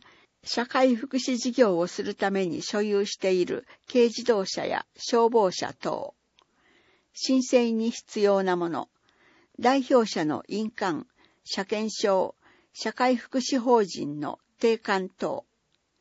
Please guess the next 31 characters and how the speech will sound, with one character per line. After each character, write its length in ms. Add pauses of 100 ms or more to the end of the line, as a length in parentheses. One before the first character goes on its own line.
(640)
構 240
造 220
車 220
両。 300 (760)
車 420
椅 100
子 320
移 80
動 240
車 180
な 160
ど、 200 (380)
身 220
体 240
障 320
害 160
者 220
が 100
利 140
用 180
す 160
る 120
た 120
め 160
に 180 (280)
構 240
造 340
を 80
改 300
造 240
し、 320